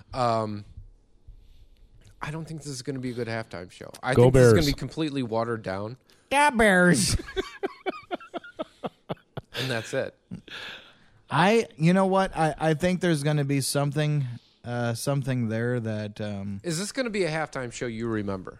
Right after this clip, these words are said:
Speaker 3: I, I think so.
Speaker 1: You do?
Speaker 3: I, I think so.
Speaker 2: I
Speaker 3: I
Speaker 2: think
Speaker 3: do.
Speaker 2: it's
Speaker 1: What
Speaker 2: gonna be a
Speaker 1: about
Speaker 2: half-,
Speaker 1: you?
Speaker 2: I think it's gonna be a halftime show I remember one way or another. Either it's gonna be so god-awful that I'm gonna remember it,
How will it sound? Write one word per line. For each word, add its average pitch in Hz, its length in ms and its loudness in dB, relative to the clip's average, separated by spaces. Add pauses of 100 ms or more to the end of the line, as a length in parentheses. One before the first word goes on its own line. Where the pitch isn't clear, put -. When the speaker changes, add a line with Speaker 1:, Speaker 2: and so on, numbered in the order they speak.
(460)
Speaker 3:
I, 139 260 4
I 135 120 2
think 131 220 4
so. 87 220 -2 (960)
Speaker 1:
You 120 160 -8
do? 113 240 -4 (120)
Speaker 3:
I, 117 140 -2
I 104 120 -4
think 101 220 -6
so. 85 180 -12 (960)
Speaker 2:
I 143 80 2
Speaker 3:
I 160 40 4
Speaker 2:
think 165 100 2
Speaker 3:
do. 233 60 4
Speaker 2:
it's 233 40 2
Speaker 1:
What 202 120 4
Speaker 2:
gonna 196 120 10
be 175 60 8
a - 40 8
Speaker 1:
about 175 60 6
Speaker 2:
half-, 107 80 0
Speaker 1:
you? 92 100 -10
Speaker 2:
I 143 80 4
think 196 140 4
it's 220 80 0
gonna 226 140 0
be 180 60 6
a 175 60 4
halftime 165 220 2
show 170 160 0
I 156 80 6
remember 120 540 4
one 113 320 2
way 107 180 4
or 95 160 2
another. 78 320 -6 (1040)
Either 127 180 6
it's 117 120 2
gonna 113 120 0
be 107 120 2
so 156 720 4 (680)
god-awful 113 800 4 (140)
that 104 120 0
I'm 98 80 -2
gonna 92 140 -4
remember 85 440 -2
it, - 100 -2